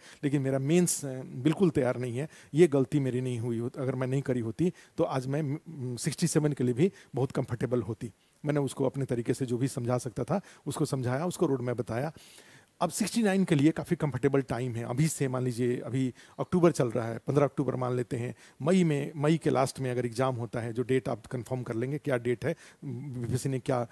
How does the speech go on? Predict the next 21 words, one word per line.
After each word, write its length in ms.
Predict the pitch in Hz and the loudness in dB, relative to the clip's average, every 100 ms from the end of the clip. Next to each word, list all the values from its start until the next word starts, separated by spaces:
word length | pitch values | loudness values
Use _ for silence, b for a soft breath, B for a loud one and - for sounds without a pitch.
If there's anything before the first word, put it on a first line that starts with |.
| B B | B B
अ, 80 | 139 | -10
शेड्यूल 320 | 123 135 147 | 0 6 8
में 140 | 135 131 | 8 4
डेट 200 | 139 - | 2 2
दे 180 | 131 139 | 4 6
रखा 260 | 135 147 | 6 2
है, 120 | 147 - B B - | 0 -4 B B 2
तो 80 | |
उसके 260 | 151 - 160 | 2 4 2
according, 320 | - 131 160 B B | 4 2 2 B B
तो 80 | - | -4
अभी 260 | 160 147 220 | 0 6 6
से 160 | - 180 | 8 2
लेकर 300 | 170 165 143 | 4 2 0
के 200 | 160 165 | 2 2
मई 300 | 123 151 185 | 4 4 4
तक 200 | 156 - | 2 0
का 120 | 131 | 0
जो 140 | 127 | 0
टाइम 320 | - 123 139 | 0 -2 -2
है, 280 | 113 117 113 | -4 -6 -10